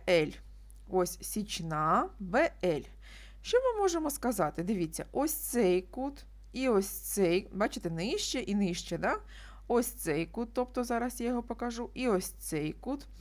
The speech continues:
називаються відповідні, і вони між собою рівні.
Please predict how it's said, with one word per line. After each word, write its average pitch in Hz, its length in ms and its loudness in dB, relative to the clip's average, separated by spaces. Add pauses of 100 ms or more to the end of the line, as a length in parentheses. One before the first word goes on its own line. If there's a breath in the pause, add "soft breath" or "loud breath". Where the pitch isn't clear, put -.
(260 loud breath)
називаються 202 920 2
відповідні, 180 960 -2 (260)
і 190 100 -2
вони 165 340 -2
між 339 200 -2
собою 294 380 2
рівні. 208 400 -2